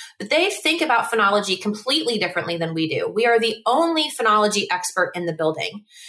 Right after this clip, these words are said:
And so the fact that we are not at the table for discussions about phonological disorders, meaning dyslexia, is just preposterous to me. And so I think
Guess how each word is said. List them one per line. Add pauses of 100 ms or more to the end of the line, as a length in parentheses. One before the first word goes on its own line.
(240)
And
so
the
fact
that
we
are
not
at
the
table
for
discussions
about
phonological
disorders, (240)
meaning
dyslexia, (680)
is
just
preposterous
to
me. (340)
And
so (320)
I
think